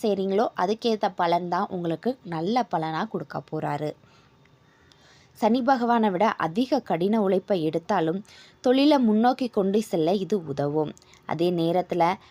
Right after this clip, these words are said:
மார்ச் மாதத்திற்கு பிறகு பத்தாம் வீட்டின் அதிபதி லாப வீட்டை அடைந்து மிகவும் நல்ல மற்றும்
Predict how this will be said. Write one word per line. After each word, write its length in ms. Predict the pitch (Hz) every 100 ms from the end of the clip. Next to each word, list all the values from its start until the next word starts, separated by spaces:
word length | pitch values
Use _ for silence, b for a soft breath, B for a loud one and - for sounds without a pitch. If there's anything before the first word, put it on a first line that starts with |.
| b
மார்ச் 420 | 180 175 214 - -
மாதத்திற்கு 600 | 196 190 185 185 - 170
பிறகு 440 | - 165 165 185 -
பத்தாம் 460 | 185 - 269 262
வீட்டின் 360 | 240 226 220 208
அதிபதி 540 | 170 160 180 165 180 170
லாப 420 | 165 165 202 247
வீட்டை 340 | 185 170 196
அடைந்து 580 | 180 160 160 160 165 175 -
மிகவும் 500 | 165 185 262 269 233
நல்ல 420 | 160 151 185 220
மற்றும் 360 | 190 160 165